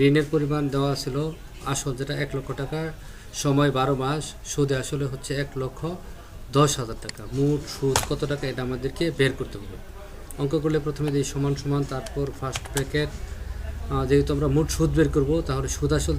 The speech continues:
থেকে আসল বিয়োগ করলেই কিন্তু আমরা সুদটা পেয়ে যাচ্ছি। তাহলে সুদ আসলের ঘরে একটা ক্লিক করলাম, মাইনাস আসল, ফার্স্ট ব্র্যাকেট ক্লোজ,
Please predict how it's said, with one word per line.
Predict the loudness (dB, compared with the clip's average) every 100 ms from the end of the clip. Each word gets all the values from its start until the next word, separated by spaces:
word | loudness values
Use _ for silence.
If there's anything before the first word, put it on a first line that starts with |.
| 0
থেকে | 0 0 0 0 -2 0 0 2 2
আসল | 4 4 4
বিয়োগ | 4 4
করলেই | 4 4
কিন্তু | 4 4
আমরা | 4 2
সুদটা | 2 2 2
পেয়ে | 4 4
যাচ্ছি। | 2 2
তাহলে | 2 2
সুদ | 4 4 4
আসলের | 4 4 2 2
ঘরে | 0 0
একটা | -2 -2
ক্লিক | -2 0
করলাম, | 2 4 2 -2 -4 -2 -2 -2 0 2
মাইনাস | 2 4 4 2 0 0 -2 -2 -2 -4 -6 -6 -6 -6 0
আসল, | 0 0 -2 -2 -4 -2 -2 -2 -2 -2 0
ফার্স্ট | 0 0 0
ব্র্যাকেট | 2 4 4 2 4
ক্লোজ, | 4